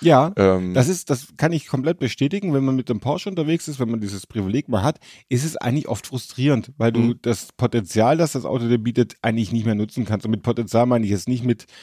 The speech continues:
Speaker 1: zweihundertdreiundsiebzig K M H über die linke Spur zu prallen,
Speaker 2: Nö,
Speaker 1: sondern
Speaker 2: das ist
Speaker 1: einfach mal
Speaker 2: langweilig.
Speaker 1: etwas zügig über die Autobahn zu fahren
Speaker 2: Mhm.
Speaker 1: oder eben auf der Landstraße jetzt im Rahmen der Gesetzmäßigkeit einfach auch, weil immer, es fährt immer jemand vor,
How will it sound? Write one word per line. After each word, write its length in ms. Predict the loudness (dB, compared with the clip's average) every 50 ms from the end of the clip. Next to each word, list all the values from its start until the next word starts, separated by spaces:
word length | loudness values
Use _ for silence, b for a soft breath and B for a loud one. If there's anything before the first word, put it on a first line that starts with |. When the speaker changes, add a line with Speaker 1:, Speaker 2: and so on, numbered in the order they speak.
| B B B
Speaker 1:
zweihundertdreiundsiebzig 1000 | -2 2 2 4 4 4 2 2 4 4 4 4 4 2 -2 -2 -2 -6 -6 -2
K 180 | 2 4 4 4
M 120 | 4 4
H 160 | 4 4 4 4
über 100 | 2 2
die 120 | 0 0
linke 260 | 0 0 0 0 -2
Spur 200 | -4 -4 -6 -4
zu 120 | -4 -4 -4
prallen, 300 | -2 2 2 4 4 4
Speaker 2:
Nö, 0 |
Speaker 1:
sondern 140 | 4 2 2
Speaker 2:
das 80 | 2 2
ist 60 | 2
Speaker 1:
einfach 80 | 4 4
mal 120 | 6 6 6
Speaker 2:
langweilig. 320 | 6 4 2 0 -2 -4 -2 0
Speaker 1:
etwas 360 | 2 4 6 6 4 4 0
zügig 300 | -2 0 2 4 4 4
über 100 | 4 4
die 80 | 4 4
Autobahn 420 | 4 2 2 2 4 4 2 2
zu 120 | 2 -2
fahren 320 | 0 2 4 6 6 4 4
Speaker 2:
Mhm. 60 | 2
Speaker 1:
oder 280 | 2 2 4 4 2 2
eben 140 | 0 0
auf 140 | -2 -2 -2 0
der 80 | 2
Landstraße 580 | 4 4 4 2 -2 -4 0 0 0 0 0 0
jetzt 320 | -2 -4 -4 -6 -12 -18 b b b b b b b b b b b _ 0
im 180 | 2 4 4
Rahmen 260 | 6 6 6 6 6
der 100 | 4 4
Gesetzmäßigkeit 800 | 4 4 4 4 2 2 2 2 2 2 2 0 2 2 2 4
einfach 240 | 2 0 2 2 2
auch, 160 | 4 4 4
weil 120 | 6 4 4
immer, 320 | 4 4 4 4 4 4
es 140 | 2 0 0
fährt 280 | 2 2 2 2 2 0
immer 320 | 0 2 2 4 4 2
jemand 420 | 4 4 4 4 2 2 0 -2
vor, 200 | -4 -4 -4 -4